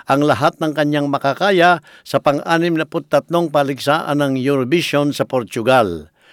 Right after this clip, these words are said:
Ang kanyang pagganap ay maituturing na perpekto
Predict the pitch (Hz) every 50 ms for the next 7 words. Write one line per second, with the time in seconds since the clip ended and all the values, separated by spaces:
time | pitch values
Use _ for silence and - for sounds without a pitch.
0 | - - - - 143 151 139 160 160 170 202 208 185 - 190 180 156 165 175 165
1 | 147 127 117 - 135 135 135 139 139 131 - - 147 135 143 170 175 170 165 170
2 | 165 160 160 147 143 135 135 139 - - _ - 135 127 123 - 160 170 175 -
3 | _ 190 170 131 - -